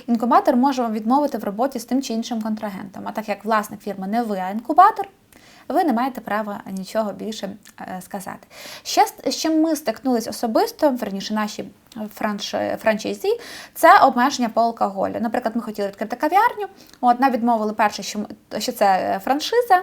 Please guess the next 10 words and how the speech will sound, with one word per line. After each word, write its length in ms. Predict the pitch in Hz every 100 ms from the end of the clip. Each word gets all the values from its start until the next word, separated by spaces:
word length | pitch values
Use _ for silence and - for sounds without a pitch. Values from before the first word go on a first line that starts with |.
| 381
нашим 280 | 311 269 269
франчайзі, 460 | 262 254 254 254 - - -
друге, 380 | 226 285 220 196
відмовили 380 | 196 226 214 208
тому, 240 | 214 233
що 120 | 226
кав'ярня 460 | - 214 311 440 349
передбачала 560 | 247 214 202 196 302
продаж 340 | 254 277 240 226
алкоголю. 540 | 208 214 202 202 190